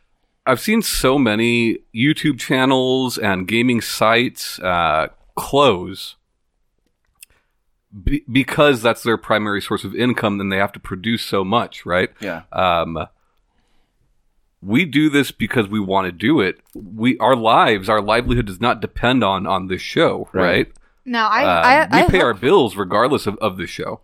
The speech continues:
Speaker 2: Yeah.
Speaker 3: I hook for a living.
Speaker 1: So,
Speaker 3: This has
Speaker 1: you know,
Speaker 3: nothing to do with
Speaker 1: thi-,
Speaker 3: that.
Speaker 1: this show exists as long as we want it to exist.
Speaker 2: Right.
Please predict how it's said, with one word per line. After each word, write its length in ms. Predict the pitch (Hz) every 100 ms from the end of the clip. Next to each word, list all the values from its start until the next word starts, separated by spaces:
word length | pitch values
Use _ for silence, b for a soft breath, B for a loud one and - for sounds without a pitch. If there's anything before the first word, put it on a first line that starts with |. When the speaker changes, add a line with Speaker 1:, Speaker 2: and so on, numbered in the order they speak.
| -
Speaker 2:
Yeah. 260 | 95 82 95
Speaker 3:
I 180 | - 311
hook 240 | 277 311 -
for 120 | 208
a 40 | 185
living. 220 | 185 175
Speaker 1:
So, 200 | 180 131
Speaker 3:
This 120 | 127
has 80 | -
Speaker 1:
you 60 | 135
know, 80 | -
Speaker 3:
nothing 160 | 123
to 80 | 101
do 120 | 101
with 80 | 127
Speaker 1:
thi-, 80 | 151
Speaker 3:
that. 80 | 113
Speaker 1:
this 180 | 165 165
show 440 | - 143 147 120
exists 760 | 113 104 90 120 117 92 - -
as 260 | 104 92
long 360 | 90 104 113 113
as 100 | 98
we 140 | 101
want 280 | 98 98 92
it 60 | -
to 120 | 113
exist. 520 | 98 95 104 104 -
Speaker 2:
Right. 240 | 98 90